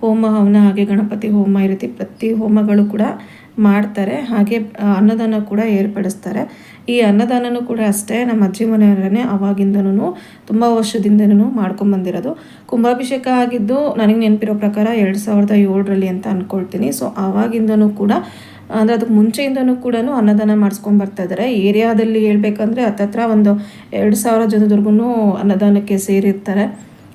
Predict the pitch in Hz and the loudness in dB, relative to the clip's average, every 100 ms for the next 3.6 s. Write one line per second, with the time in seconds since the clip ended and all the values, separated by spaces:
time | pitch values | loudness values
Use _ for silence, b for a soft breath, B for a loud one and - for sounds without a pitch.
0 | - 220 208 226 247 269 254 247 254 254 | -6 -2 0 0 -2 -2 0 2 2 2
1 | 226 208 233 226 208 240 214 202 214 214 | -2 -4 -2 -2 -2 0 2 4 4 2
2 | 240 214 202 196 202 202 208 202 185 190 | 2 2 2 0 -2 -2 0 0 0 -4
3 | 185 196 - - - | -2 -4 -4 -8 -20